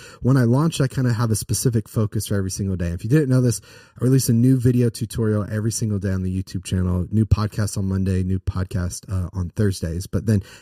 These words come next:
every other day is a tutorial. And, uh, in those seven days, I haven't devoted a specific day to the connected stage. And the connected stage is this concept I came up with, um, in, uh,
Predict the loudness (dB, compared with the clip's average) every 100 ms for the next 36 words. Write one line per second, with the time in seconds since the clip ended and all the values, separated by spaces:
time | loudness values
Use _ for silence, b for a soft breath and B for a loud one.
0 | B 0 2 2 0 0 -4 -4 -4 0
1 | -2 -2 -6 -2 -2 -2 -4 -10 _ _
2 | _ _ _ -18 -12 0 4 4 2 -2
3 | B B -4 -4 0 2 4 2 2 0
4 | 2 2 2 0 -2 -2 0 0 0 0
5 | 0 2 2 0 -2 -4 -4 -4 -2 -2
6 | -2 -2 -2 -2 0 0 -2 -4 -4 0
7 | 0 0 -4 -8 -6 -6 -4 -6 -2 -2
8 | 0 0 2 0 0 -4 -4 -4 -2 -2
9 | -2 -2 -2 2 2 2 0 -2 -4 B
10 | B B 0 2 4 2 2 2 4 4
11 | 2 -2